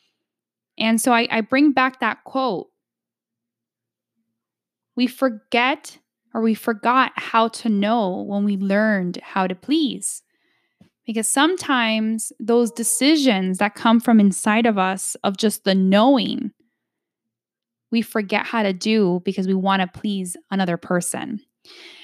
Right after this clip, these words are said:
And I say this because discovery, and going back to that cycle that I described earlier, discovery of who you are and the type of people you want to surround yourself by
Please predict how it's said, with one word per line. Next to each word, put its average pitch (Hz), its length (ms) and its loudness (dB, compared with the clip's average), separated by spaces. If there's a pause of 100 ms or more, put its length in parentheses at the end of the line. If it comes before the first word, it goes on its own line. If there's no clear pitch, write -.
(320)
And 226 140 4
I 233 80 2
say 302 340 4
this 285 240 4
because 233 500 -2
discovery, 214 920 -2
and 185 160 -4
going 220 280 0
back 220 220 0
to - 100 -14
that - 180 -6
cycle 247 420 -2
that 220 120 0
I 202 80 -2
described 190 520 -4
earlier, 196 580 -4 (760)
discovery 240 920 2 (640)
of 214 140 -2
who 262 220 0
you 220 260 4
are 180 440 0 (680)
and 196 680 -4 (320)
the 202 140 -4 (260)
type 247 300 0
of 254 180 2
people 226 320 0
you 208 220 0
want 180 640 -2 (300)
to 240 100 -4
surround 196 460 0
yourself 233 400 -4
by 226 380 0